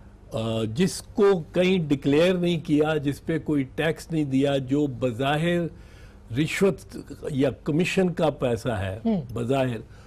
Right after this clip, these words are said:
Speaker 1: वो इल्ज़ाम है, वो बाहर भेज के और बाहर जायदा-, जायदादें बनाई हैं। अ, इमरान पे पैसा वापस लाने का
Speaker 2: इल्ज़ाम।
Speaker 1: इल्ज़ाम है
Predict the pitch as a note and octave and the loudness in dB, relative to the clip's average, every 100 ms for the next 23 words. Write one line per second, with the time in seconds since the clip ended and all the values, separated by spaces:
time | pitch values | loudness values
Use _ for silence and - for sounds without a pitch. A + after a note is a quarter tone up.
0 | - - F3 A#3 G#3 F3 D3 C#3 C#3 D3 | -14 0 4 6 4 4 4 4 4 4
1 | D3 D3 D#3 B2+ C#3 D3+ C3+ A#2 B2 - | 4 2 0 2 4 4 4 2 2 0
2 | C#3 B2+ B2+ C3 A#2+ A#2+ A2+ A2 A2 A#2 | 0 2 2 2 2 0 -2 -4 -6 -6
3 | G#2+ A#2+ G#2 G#2 F#2+ G2+ F#2 F2 E2+ E2 | -4 -4 -4 -6 -6 -6 -8 -10 -14 -16
4 | - - - - - - - - - - | -18 -20 -20 -20 -20 -20 -20 -20 -20 -20
5 | - - - - - - - - - B2+ | -20 -20 -20 -20 -20 -20 -20 -20 -6 0
6 | B2+ C3 C3 C3+ - - - - D3+ C#3 | 2 2 0 -4 -12 -20 -20 -4 0 2
7 | C#3 F3 A#3 A3+ F3+ E3+ F3 F3 F3 F3+ | 2 4 4 2 0 0 2 2 2 0
8 | - - - - - - - D#3+ - F3 | -4 -12 -16 -20 -20 -6 0 0 0 0
9 | F3 E3 C#3 A#2+ B2 F3+ - B2 A2+ B2 | 0 -2 -2 0 0 0 -2 -2 0 2
10 | C#3 C#3 B2 G#2 G2 - - - - - | 2 2 0 -4 -6 -10 -20 -20 -20 -20
11 | - - - - - - - - G3+ F3+ | -20 -20 -20 -20 -20 -20 -20 -6 -2 0
12 | E3 C#3+ A2+ A#2 A2+ G2+ F2 E2+ | 0 2 2 2 2 0 -2 -6